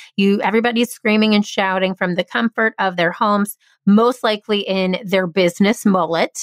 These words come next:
Okay. A business top, yoga pants, sweatpants, bedroom slippers on the bottom. Where is my slipper squad? Hey, yo. Then <laughs> you come back off mute,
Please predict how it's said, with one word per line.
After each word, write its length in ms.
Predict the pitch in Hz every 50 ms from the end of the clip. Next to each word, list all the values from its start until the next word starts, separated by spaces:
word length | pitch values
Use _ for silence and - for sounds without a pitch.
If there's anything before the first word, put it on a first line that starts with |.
| -
Okay. 520 | - 185 180 180 _ 202 165 165 170 180 175
A 80 | 170
business 540 | 170 - - 180 170 160 - 175 165 165 -
top, 320 | - - 214 190 220 - - _ _
yoga 300 | 269 220 180 175 175 185
pants, 340 | - - 233 220 233 - -
sweatpants, 520 | - 277 277 - - - 269 269 269 269 - - - - - - - -
bedroom 320 | - 208 214 208 208 202 202
slippers 500 | - - 190 180 - 196 190 185 180 - -
on 340 | - 196 190 185 185 185 190 -
the 160 | 214 185 196
bottom. 480 | 180 190 175 175 175 175 180 175 175 - -
Where 360 | 185 180 185 180 190 185 -
is 260 | - 190 185 185 -
my 140 | 196 190 185
slipper 420 | 185 - - 185 170 - 180 175
squad? 540 | 165 - - - 175 160 160 160 160 160 - - _ - - -
Hey, 160 | - 180 185 190
yo. 420 | 175 156 147 143 143 143 143 143 - _ _ _ _ _ - - - - - - - - -
Then 260 | 220 208 233 240 247 214 - - - - - _ _ _ _
<laughs> 420 | _ _ - - - - _ _
you 520 | 196 202 202 202 196 185 185 190 214 262 - _ _
come 240 | - - 208 202 190
back 240 | 208 190 220 285 -
off 200 | 247 247 285 - -
mute, 280 | 214 196 202 240 -